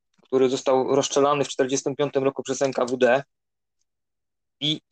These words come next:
on pisze tak. "Dwudziestego dziewiątego trzydziestego sierpnia z oddziałem, ja z oddziałem, y, w sile siedemset uzbrojonych ludzi, zgodnie ze wskazem dowódcy okręgu wojskowego Ołecha,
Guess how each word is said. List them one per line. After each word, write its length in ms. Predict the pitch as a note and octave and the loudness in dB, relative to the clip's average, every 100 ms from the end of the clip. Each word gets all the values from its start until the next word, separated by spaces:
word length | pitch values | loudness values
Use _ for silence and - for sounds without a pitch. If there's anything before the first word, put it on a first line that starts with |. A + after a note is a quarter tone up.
| _ | _
on 260 | C3+ D3 D3 - | 0 0 -2 -6
pisze 280 | D3+ C3 B2 | -2 2 2
tak. 240 | - A#2 _ _ _ _ _ _ _ _ _ _ _ | 2 -2 _ _ _ _ _ _ _ _ _ _ _
"Dwudziestego 420 | B2+ C#3 - F#3+ F#3 | 0 2 4 4 4
dziewiątego 460 | D#3+ D#3+ F#3 F3 | 4 2 4 4
trzydziestego 440 | E3 D3+ D3+ E3+ D#3+ | 2 0 2 4 4
sierpnia 680 | E3+ E3+ E3 D#3+ D3 C#3 - _ - | 4 0 0 0 2 0 -6 _ -18
z 120 | B2 B2 | -2 0
oddziałem, 680 | B2+ A#2+ D#3 D3+ D3 C#3+ C3+ _ _ _ - | 2 2 4 4 2 -2 -10 _ _ _ -4
ja 300 | C#3 D#3 C#3 | 2 4 4
z 80 | |
oddziałem, 640 | C#3 B2 D3 C#3+ C#3 C3+ C3 | 2 2 4 6 6 4 6
y, 220 | B2+ B2 | 8 6
w 40 | - | 4
sile 340 | - D3 C3 | 4 6 6
siedemset 680 | - C#3+ C#3+ C3+ C3+ B2+ _ | 4 2 0 0 0 0 _
uzbrojonych 560 | C3+ A#2+ C#3 C#3 C3+ B2 | -2 2 4 4 4 4
ludzi, 260 | E3 D#3 | 4 2
zgodnie 400 | C#3 B2 D3+ D3+ | 0 2 2 4
ze 120 | B2+ C3+ | 2 2
wskazem 400 | - C#3+ C3+ B2+ | 0 0 2 2
dowódcy 400 | B2+ C3+ - C3 | 0 0 2 2
okręgu 320 | C#3 C3+ C3 | 2 4 4
wojskowego 540 | B2+ - B2+ C3 B2 | 4 2 2 4 4
Ołecha, 480 | A#2+ C#3+ D#3+ E3 - | 6 4 4 0 -2